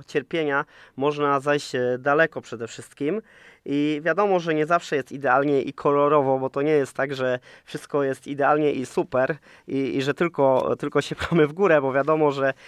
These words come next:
jak to w życiu codziennym różne rzeczy wychodzą.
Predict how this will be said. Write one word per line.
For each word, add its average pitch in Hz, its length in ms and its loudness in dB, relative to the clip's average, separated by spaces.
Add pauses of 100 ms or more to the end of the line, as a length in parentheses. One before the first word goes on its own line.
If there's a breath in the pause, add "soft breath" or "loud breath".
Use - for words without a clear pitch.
(120 loud breath)
jak 135 120 0
to 139 140 -4
w 131 40 -12
życiu 139 560 -4
codziennym 147 480 0
różne 147 280 0
rzeczy 131 300 -8
wychodzą. 135 560 0